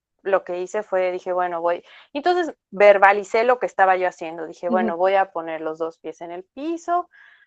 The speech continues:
Speaker 1: voy a cerrar mis ojos, voy a inhalar,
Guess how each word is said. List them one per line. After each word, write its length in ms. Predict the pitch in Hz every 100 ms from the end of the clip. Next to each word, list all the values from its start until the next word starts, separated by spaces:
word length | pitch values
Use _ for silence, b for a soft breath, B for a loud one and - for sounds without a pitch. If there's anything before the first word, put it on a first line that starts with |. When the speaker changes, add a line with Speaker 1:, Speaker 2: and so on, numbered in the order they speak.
| b
Speaker 1:
voy 300 | 185 185 175
a 80 | 160
cerrar 340 | 165 160 160 165
mis 160 | 165
ojos, 580 | 254 269 269 247 254 240
voy 220 | 180 170 165
a 60 | 160
inhalar, 760 | 165 175 226 240 240 240 240